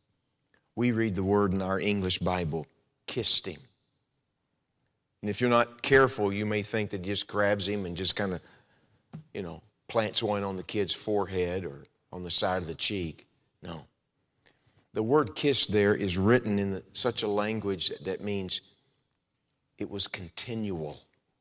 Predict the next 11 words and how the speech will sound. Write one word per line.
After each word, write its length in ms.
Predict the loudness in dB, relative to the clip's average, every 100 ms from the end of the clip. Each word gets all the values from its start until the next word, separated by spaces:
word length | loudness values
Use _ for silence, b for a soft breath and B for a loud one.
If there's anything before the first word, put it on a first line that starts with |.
| _ _ _ _ _ _ _ _ _ _ -6
It 200 | -4 -4
was 580 | -2 -2 0 -2 -2 -12 _ _ _ _ -10
consuming. 880 | -6 0 2 2 0 -4 -6 -10 -18 _ _ _ _ _ _ _ _ _ _ -12
He 40 |
was 160 | -6 -2
all 280 | 0 0
over 220 | -2 -4 -8
that 220 | -10 -10
kid. 280 | -10 -10 -12 -20 _ _ _ _ _ _ _ _ _ _ _ _ _ _ _ _ _ _ _ _ _ _ _ -14
Full 280 | -4 -2
forgiveness. 760 | -2 -4 -6 -6 -8 -4 -4 -4